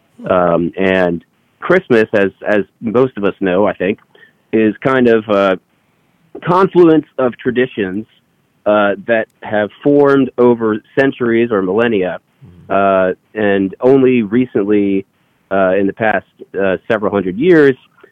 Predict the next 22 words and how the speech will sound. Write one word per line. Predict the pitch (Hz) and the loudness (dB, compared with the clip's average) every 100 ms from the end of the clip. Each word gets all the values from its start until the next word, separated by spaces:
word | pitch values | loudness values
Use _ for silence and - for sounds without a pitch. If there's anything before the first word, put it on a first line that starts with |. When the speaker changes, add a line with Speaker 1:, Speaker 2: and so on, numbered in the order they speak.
| _ - | _ 0
Speaker 2:
only | 117 | 2
recently | 104 107 - 104 101 | 4 0 2 2 2
became, | 98 - 101 95 95 95 95 | -2 -2 0 2 0 0 -2
uh, | 87 85 85 | -2 -2 -4
affiliated | - 113 98 95 92 | -2 0 2 0 -2
with, | 90 90 85 _ _ _ _ _ - | 0 0 -2 _ _ _ _ _ -2
uh, | 92 104 | 0 2
any | 101 95 | 0 0
kind | 101 92 87 | -2 0 0
of, | 85 85 | -2 0
uh, | 90 87 82 - | 0 2 0 -2
you | 101 | -2
know, | 87 78 - - | 0 -2 -6 -4
Christian, | 117 110 - 92 87 80 - | -4 -4 0 0 0 -4 -4
uh, | 90 82 | -4 -4
origin, | 78 98 82 90 90 - | 0 0 0 -2 -4 -4
you | 107 92 85 | -2 -2 -2
know, | 76 - | -10 -8
uh, | 87 80 82 - - - | -6 -6 -8 -10 -10 -6
background | 95 82 80 - - | -4 -4 -4 -2 -4
or | |
basis. | - - - - | -4 -2 0 -2